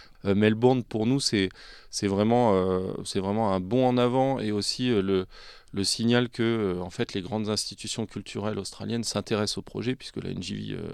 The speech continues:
en, en Australie, c'est difficile de, c'est difficile de faire mieux. Un accord de, un partenariat avec la N G V et l'Alliance française ici à Melbourne. Euh, donc ça, ça, on est, euh, on est vraiment très content. Euh, c'est vrai qu'il y a énormément de festivals en Australie. Chacun, chacun de ces festivals apporte quelque chose. Il y en a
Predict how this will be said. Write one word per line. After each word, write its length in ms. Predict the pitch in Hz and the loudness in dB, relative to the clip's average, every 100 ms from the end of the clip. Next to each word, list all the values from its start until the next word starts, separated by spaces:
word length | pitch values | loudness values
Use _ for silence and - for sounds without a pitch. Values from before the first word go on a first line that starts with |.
| - - | -12 -14
en, 340 | - 92 90 87 | -16 -16 -16 -14
en 120 | 92 | -12
Australie, 320 | 95 - 120 | -10 -6 -6
c'est 160 | 120 95 | -6 -10
difficile 460 | 101 117 - 113 | -10 -8 -8 -6
de, 180 | 101 101 - - - - | -6 -8 -10 -16 -16 -16
c'est 140 | - 110 | -12 -10
difficile 380 | 110 - - | -8 -6 -4
de 80 | 113 | -4
faire 220 | 104 107 | -4 -4
mieux. 160 | 104 131 | -2 -2
Un 100 | 113 | -2
accord 300 | 107 - 101 | -4 -4 -4
de, 340 | 98 98 95 - | -4 -6 -6 -8
un 100 | 101 | -12
partenariat 560 | - 107 - 107 104 113 | -10 -10 -6 -4 -2 -2
avec 200 | 104 - | -4 -6
la 60 | |
N 100 | 101 | -10
G 100 | 101 | -8
V 140 | 104 113 | -6 -4
et 20 | |
l'Alliance 340 | 104 98 101 | -4 -4 -8
française 360 | - - - 110 | -10 -8 -6 -6
ici 220 | 104 - | -4 -4
à 40 | 101 | -4
Melbourne. 420 | 104 101 156 160 - - - - - - - | -6 -8 -8 -8 -12 -14 -14 -14 -16 -20 -14
Euh, 120 | - 101 | -10 -8
donc 200 | 101 - | -8 -6
ça, 260 | - 123 - | 0 0 0
ça, 200 | - 117 | -4 -4
on 140 | 104 | -4
est, 160 | 101 101 | -4 -6
euh, 60 | - - - - - - | -8 -12 -20 -20 -18 -2
on 120 | 107 | 2
est 60 | 110 | 4
vraiment 280 | 101 120 123 | 6 6 6
très 180 | - | 4
content. 420 | 123 117 - 143 160 - - - - | 2 2 4 2 0 -6 -16 -14 -2
Euh, 100 | 104 | 2
c'est 140 | - | 4
vrai 120 | 127 | 4
qu'il 140 | 165 135 | 6 8
y 20 | |
a 20 | |
énormément 400 | 120 120 120 123 | 8 8 8 6
de 60 | 127 | 4
festivals 460 | - 120 - 127 | 2 0 2 4
en 120 | 123 113 | 6 4
Australie. 400 | 104 - 117 143 | 0 0 0 0
Chacun, 480 | - 110 117 113 | 0 0 0 0
chacun 300 | 123 214 - | 0 -2 0
de 60 | 123 | 0
ces 120 | - | 0
festivals 420 | - 117 - 113 | -2 -2 2 4
apporte 400 | 113 - 123 - | 4 4 0 -2
quelque 280 | 113 110 - | -2 -2 0
chose. 240 | 113 151 143 | 0 0 2
Il 40 | |
y 20 | |
en 80 | 110 | 4
a 180 | 110 | 4